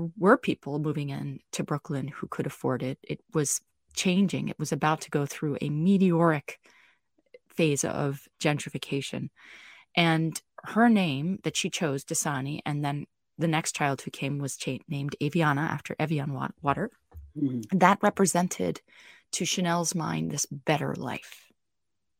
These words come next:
Speaker 2: Hmm. Interesting. Um,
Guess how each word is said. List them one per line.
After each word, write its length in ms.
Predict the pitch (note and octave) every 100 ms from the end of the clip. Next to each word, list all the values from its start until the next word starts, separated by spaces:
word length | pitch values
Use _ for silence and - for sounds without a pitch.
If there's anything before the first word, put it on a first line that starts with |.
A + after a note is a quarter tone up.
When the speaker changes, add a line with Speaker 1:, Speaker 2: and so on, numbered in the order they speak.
| _ _ _ _ _ _ _ _
Speaker 2:
Hmm. 160 | F3 A#2+ _ _ _ _ -
Interesting. 500 | C3+ - - _ _ _ - - - - - -
Um, 400 | F3 E3 E3